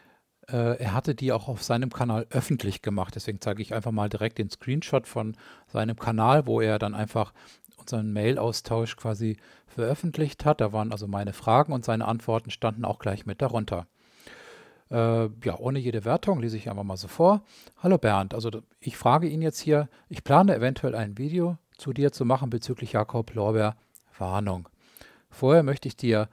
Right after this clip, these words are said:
fairness halber Gelegenheit zu einer Stellungnahme geben.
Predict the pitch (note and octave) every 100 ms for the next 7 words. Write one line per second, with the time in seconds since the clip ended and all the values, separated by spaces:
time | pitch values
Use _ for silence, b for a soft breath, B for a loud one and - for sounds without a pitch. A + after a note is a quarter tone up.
0 | b _ - A2+ B2 A#2+ - A2+ G#2+ G#2
1 | G2+ - - G#2 B2 C#3 C#3 C#3+ - A2+
2 | A2 - G2+ G#2 G2+ C3+ - A2 G#2 F#2